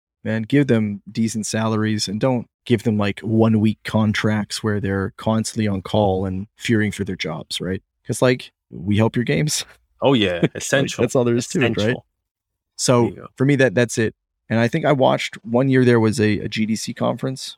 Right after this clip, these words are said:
Speaker 1: from BioWare Montreal,
Speaker 2: Mm-hmm.
Speaker 1: and they had a Dev Q A conference. And they're basically saying, it's like, "Hey, man, we're your, we're your armor. Like, we're the studio's armor and your shield. Like, use us to your best ability,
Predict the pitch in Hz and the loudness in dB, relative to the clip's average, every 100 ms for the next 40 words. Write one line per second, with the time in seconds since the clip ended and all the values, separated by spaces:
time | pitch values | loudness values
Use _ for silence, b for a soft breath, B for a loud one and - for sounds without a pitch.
0 | _ _ - 117 107 101 98 - _ - | _ _ -2 2 2 2 -2 -8 _ 0
1 | 107 113 113 113 113 - 120 120 135 - | 2 4 4 4 0 -2 -2 -2 -6 -14
2 | _ _ _ - 95 95 110 113 104 98 | _ _ _ -10 -4 0 2 2 0 0
3 | 113 104 - 107 92 - - 104 101 - | -2 -2 -4 -4 -4 -6 -2 -2 -4 -10
4 | - - _ 113 117 135 - 110 131 104 | -12 -16 _ 0 2 4 2 0 0 0
5 | 104 131 120 107 104 131 156 127 107 92 | 0 2 2 2 2 2 2 2 2 0
6 | - 131 131 - 110 107 90 - 104 101 | -2 -2 0 0 -2 -4 -8 -10 -8 -6
7 | - 123 117 - 120 117 107 - 110 113 | -2 0 0 0 2 4 2 0 -2 0
8 | 110 107 101 - 107 101 101 - _ 120 | 0 0 0 0 0 -2 -4 -6 _ -4
9 | 139 135 135 123 - 117 104 - 107 - | 0 4 4 2 0 0 0 0 -2 -2
10 | 110 113 110 104 - | -4 -2 0 -4 -10